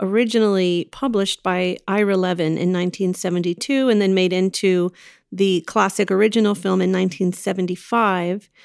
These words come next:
There was actually a remake in two thousand four starring Nicole Kidman. The Stepford Wives have become so deeply ingrained into our cultural psyche that when you say someone's a Stepford wife,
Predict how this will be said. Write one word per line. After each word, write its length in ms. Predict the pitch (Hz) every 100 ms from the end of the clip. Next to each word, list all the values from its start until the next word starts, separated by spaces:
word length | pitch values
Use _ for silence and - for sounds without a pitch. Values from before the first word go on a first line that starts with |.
| - _ -
There 100 | 202
was 120 | 196
actually 420 | 202 190 - 202
a 60 | 185
remake 540 | 175 196 185 175 170 -
in 120 | 190
two 160 | -
thousand 460 | 190 180 175 180 175
four 380 | - 196 180 175
starring 600 | - - 190 180 175 175
Nicole 360 | 170 - 175
Kidman. 600 | 170 202 185 170 151 175 - _ _ - - - _ -
The 80 | 226
Stepford 520 | - 269 311 - 226
Wives 640 | 202 190 185 185 - - -
have 400 | 185 214 196 196 - 196 240 _ -
become 440 | 220 - 220 214
so 280 | 208 - 254
deeply 460 | 220 233 247 214 196
ingrained 520 | 190 190 190 185 175
into 420 | 196 208 - 196
our 400 | 185 180 175 180 _ _ -
cultural 600 | - 214 - 202 185 -
psyche 560 | - - 214 208 185 180
that 160 | 180
when 160 | 185 202
you 120 | 202
say 260 | 196 226 240
someone's 420 | 233 202 190 196
a 100 | -
Stepford 520 | 180 - 202 - 190
wife, 380 | 180 170 170 -